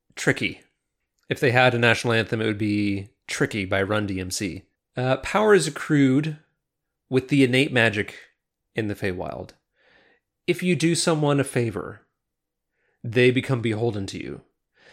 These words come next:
Now, the, uh, which podcast was it? Not Another D and D podcast did an entire arc through the Feywild, and it was, it was a lot of fun. But, like, things like promises, if you make a promise, that has binding power in the Feywild. You can't,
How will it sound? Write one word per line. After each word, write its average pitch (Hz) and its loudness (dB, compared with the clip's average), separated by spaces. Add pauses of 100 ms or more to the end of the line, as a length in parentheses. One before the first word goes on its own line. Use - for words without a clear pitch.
(200)
Now, 120 2 (100)
the, 117 -4
uh, 107 0 (120)
which - -10
podcast 101 -6
was 95 -6
it? 98 -8
Not 131 -4
Another 131 -2
D 113 -4
and 107 -4
D 104 -4
podcast 98 -4
did 98 -2 (220)
an 123 -6
entire 104 -4
arc 92 -4
through - -8
the 90 -8
Feywild, 95 -6
and 98 -8
it 95 -10
was, 95 -2
it 170 -2
was 180 0 (400)
a 143 -2
lot 117 4
of - -8
fun. 92 -4 (520)
But, - -6
like, 107 -2
things 160 0
like 120 0
promises, 101 -4 (180)
if 113 -10
you 120 -4
make 127 4
a - -2
promise, 104 -2 (320)
that 120 4
has 139 4
binding 110 2
power 95 -6 (160)
in 101 -6
the 95 -8
Feywild. 92 -8
You 98 -6
can't, 107 -2